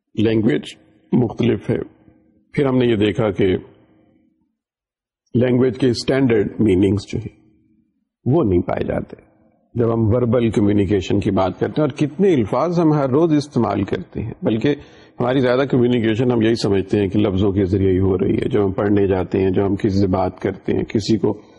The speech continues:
پیغام دیتے ہیں، تو آپ دیکھیں کہ وہ کیا ہے کہ لے سانس بھی آہستہ، کہ نازک ہے بہت کام۔ یہ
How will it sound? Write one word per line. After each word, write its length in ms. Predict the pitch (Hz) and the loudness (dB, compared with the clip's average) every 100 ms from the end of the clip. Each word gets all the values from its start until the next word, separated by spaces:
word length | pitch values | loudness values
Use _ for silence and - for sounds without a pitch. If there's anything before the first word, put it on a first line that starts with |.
| - _ | -20 _
پیغام 400 | 104 101 98 98 | -4 -2 -2 0
دیتے 240 | 98 92 | 0 0
ہیں، 80 | 104 | -2
تو 80 | 104 | -2
آپ 100 | 104 | 0
دیکھیں 380 | 104 107 120 120 | 0 2 0 0
کہ 160 | 113 - - - - _ _ - | -2 -4 -12 -20 -20 _ _ -10
وہ 60 | |
کیا 200 | 107 120 | -4 -2
ہے 120 | 117 117 | -2 -2
کہ 140 | 117 | 0
لے 200 | 107 110 | 2 0
سانس 360 | 104 110 107 - | 0 -4 -4 -2
بھی 160 | 117 | 0
آہستہ، 440 | 95 92 - - - - _ _ _ _ _ _ _ _ _ _ _ - | 0 -2 -4 -8 -12 -12 _ _ _ _ _ _ _ _ _ _ _ -6
کہ 100 | 101 | 0
نازک 480 | 101 107 98 107 - | 0 0 -2 -2 -2
ہے 80 | |
بہت 380 | 95 107 101 - | -2 -2 -4 -6
کام۔ 200 | - - - - _ _ _ _ - | -8 -8 -8 -14 _ _ _ _ -6
یہ 140 | 185 | -4